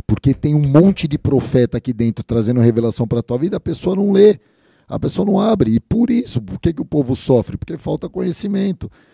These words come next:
Você entendeu? Porque a palavra de Deus tá recheada de revelação da parte de Deus, de revelação, é o que nós temos compartilhado.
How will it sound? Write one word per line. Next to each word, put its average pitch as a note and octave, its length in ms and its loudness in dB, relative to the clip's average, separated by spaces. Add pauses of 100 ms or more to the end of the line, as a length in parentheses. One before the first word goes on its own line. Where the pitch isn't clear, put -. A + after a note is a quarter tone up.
(280)
Você - 200 0
entendeu? C#3+ 360 2
Porque - 140 -4
a E3 60 -4
palavra F#3 440 -2
de D3 120 -8
Deus D#3+ 240 4
tá F3 100 -8
recheada D3 880 -2 (220)
de A#2 140 2
revelação C#3+ 640 2
da D3+ 140 0
parte C#3 380 -2
de A2+ 120 -2
Deus, A2+ 440 2
de G#2+ 100 0
revelação, B2 500 2
é C3 80 -2
o C#3+ 120 0
que E3+ 100 -4
nós E3+ 220 -2
temos E3 240 -2
compartilhado. D#3+ 920 -2